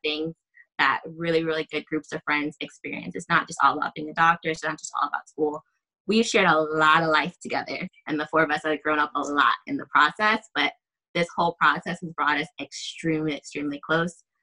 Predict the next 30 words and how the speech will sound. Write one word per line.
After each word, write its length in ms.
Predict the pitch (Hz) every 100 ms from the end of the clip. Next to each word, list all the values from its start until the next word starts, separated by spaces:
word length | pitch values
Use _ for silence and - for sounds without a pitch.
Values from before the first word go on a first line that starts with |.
| _
which 80 | -
is 40 | 180
why 140 | 175
the 80 | 170
four 160 | 165
of 80 | 156
us 120 | 160
are 40 | 135
like 160 | - -
family 260 | - - -
now. 260 | - 95 -
And 100 | 156
this 140 | 160 165 156
bond, 480 | 156 160 170 180 _ _ _ -
the 80 |
bonds 340 | 175 190 226 226
that 140 | 214
you 80 | 226
make 160 | 214 214
in 100 | 214
grad 260 | 214 226
school, 200 | - 220
a 40 | 190
bond 280 | 185 190
like 180 | 175 175 285
this, 200 | 403 403 _ _ _ - _ _ _
you 120 | - 175
can't 180 | 147 -
break 200 | - -
this. 200 | 185